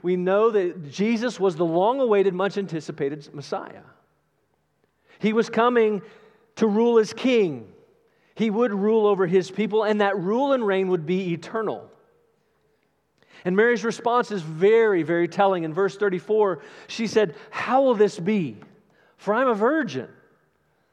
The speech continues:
In other words, inconceivable. I can't comprehend this. Her question didn't arise out of doubt.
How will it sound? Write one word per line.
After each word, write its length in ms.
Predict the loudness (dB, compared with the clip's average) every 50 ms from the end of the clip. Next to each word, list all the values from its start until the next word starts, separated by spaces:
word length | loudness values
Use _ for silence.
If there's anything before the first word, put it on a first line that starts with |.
| _ _ _ _ _ _ _ _ _ _ _ _ _ _ _ _ _ _ _ _ _ _ _ _ _
In 60 | -2 -2
other 120 | 2 2
words, 280 | 2 2 0 -2 -10 -20 -20 -20 -20 _ _ _ _ _ _ _ _ _ _ _ _ _ _
inconceivable. 800 | -4 -2 -2 -2 -2 -4 -2 -2 -2 -2 -2 -6 -10 -12 -14 -20 _ _ _ _ _ _ _ _ _ _ _ _ _ _ _ _ _ _ _ _ _ _ _ _ _
I 120 | -6 -4
can't 260 | 0 0 0 0 0
comprehend 720 | 0 0 -2 0 0 0 -2 0 2 0 0 0 -2 -4
this. 600 | -8 -10 -10 -12 -16 -20 -20 -20 -20 -20 -20 -20 _ _ _ _ _ _ _ _ _ _ _ _ _ _ _ _ _ _ _ _ _ _ _ _ _ _ _ _ _ _ _ _ _ _
Her 120 | -2 -2 -2
question 400 | 0 0 0 0 0 0 0 2
didn't 200 | 2 2 2 0
arise 520 | 0 2 2 2 2 2 0 0 2 2
out 140 | 2 2 2
of 160 | -2 -4 -2
doubt. 520 | 0 2 2 2 2 0 -2 -4 -10 -18